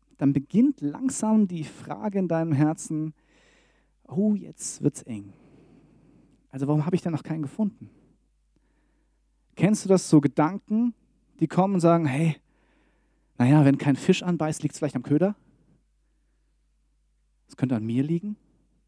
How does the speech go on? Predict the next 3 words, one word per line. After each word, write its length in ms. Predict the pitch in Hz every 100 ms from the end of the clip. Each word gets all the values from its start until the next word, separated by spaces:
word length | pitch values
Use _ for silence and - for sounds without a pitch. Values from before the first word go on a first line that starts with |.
| _ _ _ _ _ _ _ _ _ _ _ _ _ _ _
Ich 180 | - -
finde 320 | - 147 165
keinen.“ 540 | - - 165 180 214